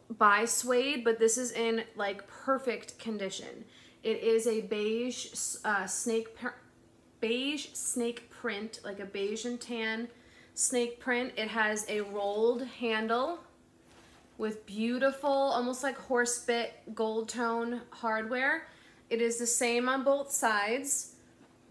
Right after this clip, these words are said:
The, um, corners and bottom are absolutely stunning. I'm not really sure this bag was even ever worn because it's in such good condition. It has a magnet closure, one compartment on the inside.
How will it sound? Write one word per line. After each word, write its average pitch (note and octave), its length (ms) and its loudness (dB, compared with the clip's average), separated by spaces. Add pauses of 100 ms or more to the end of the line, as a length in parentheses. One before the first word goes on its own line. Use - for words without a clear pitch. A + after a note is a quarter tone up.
(200)
The, A3+ 520 0 (140)
um, G3 600 2 (160)
corners B3+ 540 2
and C#4 180 0
bottom A#3 600 4
are G#3 400 0
absolutely B3 640 -2
stunning. A#3 600 -4 (520)
I'm A3 180 2
not B3+ 200 4
really F4+ 200 2
sure E4 240 0
this C#4 200 0
bag A#3 260 6
was A#3 160 0
even G#3+ 220 -2
ever G#3+ 240 0
worn F#3+ 600 2 (400)
because A#3 400 2
it's A3+ 140 -2
in A3 220 -2
such G#3 360 -2
good G3+ 200 -4
condition. F#3+ 560 -6
It G#3 140 -10
has G#3 300 -2
a G#3+ 120 -4
magnet G#3 520 0
closure, B3 600 2 (2250)
one A#3+ 400 6
compartment C4+ 720 6
on C4 120 6
the C#4 140 4
inside. C4 720 4